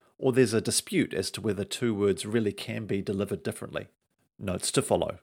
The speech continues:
Bear, B E A R, bear, B E R, and bear, B A R E. I once had an extraordinary conversation with a Canadian girl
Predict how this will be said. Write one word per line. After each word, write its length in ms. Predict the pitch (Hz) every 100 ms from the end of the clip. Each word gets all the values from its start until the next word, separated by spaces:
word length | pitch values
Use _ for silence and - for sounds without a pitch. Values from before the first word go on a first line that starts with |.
| _ _ _ _ _ _ _ _ _ _ -
Bear, 520 | 117 143 160 165 170 - -
B 80 |
E 240 | 98 98 98
A 160 | 98 92
R, 440 | 120 113 101 104 _ _ _ _
bear, 540 | 98 127 123 123 120 120 _ _
B 80 | 101
E 360 | 98 - 92 -
R, 400 | 107 110 104 101 _ _ _ _ _ -
and 300 | 113 101 -
bear, 360 | 87 80 87 - _ _
B 180 | 98 90
A 160 | 90 87
R 280 | 87 85 82
E. 280 | 85 85 _ _ _ _ _ _ _
I 120 | - 143
once 320 | 185 240 -
had 240 | 151 135
an 160 | - 110
extraordinary 880 | 101 - - - 123 120 107 95 92
conversation 600 | 98 90 - 92 - 90
with 140 | 90
a 60 | 95
Canadian 500 | 104 104 110 110 98
girl 400 | 104 101 101